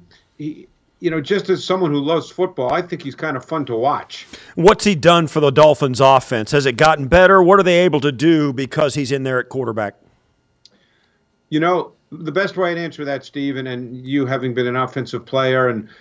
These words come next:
Speaker 1: I think he's stabilized what they do. In other words, the plays that are there to be made, and there's always plays like that in every game, where, uh, the design of the pass concept creates the throw,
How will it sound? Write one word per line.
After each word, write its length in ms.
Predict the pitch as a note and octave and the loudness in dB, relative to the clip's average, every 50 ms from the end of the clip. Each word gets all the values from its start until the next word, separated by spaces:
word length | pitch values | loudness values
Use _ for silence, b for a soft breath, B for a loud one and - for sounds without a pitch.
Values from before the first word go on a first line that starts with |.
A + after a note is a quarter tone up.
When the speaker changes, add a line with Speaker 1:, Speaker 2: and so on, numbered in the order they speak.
| b b b _ | b b b _
Speaker 1:
I 120 | - D#3 C#3+ | -8 -8 -4
think 200 | - F3+ F3+ - | -2 -2 -2 -2
he's 200 | D3+ C#3 B2 - | -4 -8 -8 -8
stabilized 880 | - - - - D#3 D#3+ F3 F3 D3 C3 A#2+ A2+ A2 A2+ A2+ G#2+ - | -10 -12 -6 -2 2 2 2 2 2 0 0 0 -2 -2 -4 -8 -8
what 200 | A2 A#2+ A#2+ A#2 | -6 -6 -6 -4
they 180 | - B2 A#2 A#2 | -2 -4 -4 -4
do. 280 | A2 G#2+ C3 C3 A#2+ A#2 | -4 -2 0 0 0 2
In 80 | A#2+ | 0
other 160 | D3+ D#3 F3 | 0 2 2
words, 200 | F3 F3 D3+ A#2+ | 2 2 2 0
the 100 | A2 C3 | -4 -6
plays 580 | A2+ - - - D#3 E3 F3 G3 G#3+ G#3 E3+ C3+ | -6 -6 -10 -4 -2 0 0 0 0 -2 -4 -4
that 180 | D#3 D#3 D3 C3+ | -4 -2 -2 0
are 200 | C3+ B2 A#2+ A#2+ | 0 -2 -2 -4
there 480 | A2 A2 A2+ C3+ C#3+ D3+ D#3 D#3+ D#3+ - | -6 -6 -4 -2 -2 0 0 0 -2 -2
to 180 | - - C#3+ | -4 -8 -8
be 220 | B2 B2 B2 A#2+ A#2+ | -8 -6 -8 -8 -8
made, 540 | A#2 B2 C3+ C#3+ C#3+ C3 A2+ G#2 G2+ F2+ b b b b b - | -6 -4 -2 0 0 0 0 -2 -4 -6 b b b b b -8
and 120 | C3 B2+ | -4 -2
there's 180 | B2+ B2 A#2+ D3 | -2 -2 0 0
always 360 | D#3+ F#3+ G3 F#3+ F3+ - - | 2 2 4 2 2 0 -4
plays 380 | _ - D#3 D#3 D#3+ D3 B2+ | _ -8 -6 -6 -6 -6 -6
like 160 | C#3 C3+ - - | -8 -8 -8 -6
that 160 | C#3+ C3+ B2+ | -8 -6 -6
in 120 | B2 A#2+ | -6 -8
every 220 | A#2+ A2+ A#2 A#2 A2 | -8 -6 -6 -8 -6
game, 440 | A2 A#2+ A#2 A2 G#2 F#2+ F2 - b b b b b b | -4 -2 -2 -2 -4 -6 -10 -14 b b b b b b
where, 480 | - B2 B2 B2 A#2+ A#2+ A#2 G#2+ - - _ - | -2 0 0 2 2 0 -2 -4 -8 -14 _ -20
uh, 60 | - - - - - - - C3+ | -20 -20 -20 -20 -20 -20 -8 -6
the 100 | C3+ A#2+ | -6 -2
design 540 | A#2 B2+ A#2 A2 C#3 C#3+ D3+ D#3+ E3 D#3 | 0 -2 0 0 0 0 0 0 0 -2
of 140 | D#3 C3+ A#2 | -2 -2 -4
the 80 | A2+ A#2+ | -4 -8
pass 420 | - - C#3+ D3 D3 C3+ - - - _ _ _ _ _ _ _ | -4 -4 -2 -2 -2 -4 -6 -12 -20 _ _ _ _ _ _ _
concept 720 | - D3+ D3+ D3 C3+ C3+ - - D#3 C#3+ C#3 C#3 - - _ | -8 -6 -6 -6 -6 -8 -6 -4 -2 -2 -2 -2 -6 -12 _
creates 480 | - C3+ B2+ B2+ C#3 D3 C#3+ - - | -8 -4 -2 0 0 0 0 -2 -4
the 140 | - C#3+ C3 | -6 -6 -6
throw, 580 | - - - B2+ C3+ C3+ C3+ C3+ C3+ B2+ B2 | -6 -4 -2 0 2 2 2 2 2 0 -2